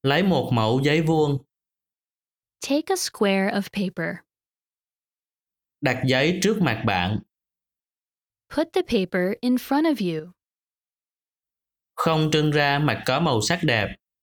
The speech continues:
Speaker 2: The pretty color should not show.
Speaker 1: Gấp điểm đầu đến điểm cuối.
Speaker 2: Fold the top point to the bottom point.
Speaker 1: Gấp điểm bên trái đến điểm bên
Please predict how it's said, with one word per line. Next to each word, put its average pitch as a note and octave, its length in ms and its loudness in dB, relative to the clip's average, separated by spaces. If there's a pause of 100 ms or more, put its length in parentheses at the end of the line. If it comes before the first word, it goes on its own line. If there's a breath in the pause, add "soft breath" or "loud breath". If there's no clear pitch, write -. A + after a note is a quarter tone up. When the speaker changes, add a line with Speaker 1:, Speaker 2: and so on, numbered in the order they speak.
(840)
Speaker 2:
The A3+ 140 -6
pretty D#4 260 -2 (120)
color F#3+ 440 -2
should F3 300 -2
not F3 280 0
show. E3 460 -4 (1500)
Speaker 1:
Gấp G3+ 280 0
điểm B2 240 2
đầu B2 260 2
đến C#3 260 2
điểm A#2+ 240 0
cuối. D#3 380 2 (1160)
Speaker 2:
Fold D4 300 2
the A#3+ 100 0 (180)
top C4+ 280 -2
point F3+ 360 -2 (400)
to B3+ 120 2
the C#4 60 0
bottom B3+ 440 0
point. - 560 -6 (1600)
Speaker 1:
Gấp F#3 220 0
điểm B2 200 2
bên D3 240 2
trái D3 400 2
đến D#3+ 240 2
điểm B2 220 2
bên D3 200 2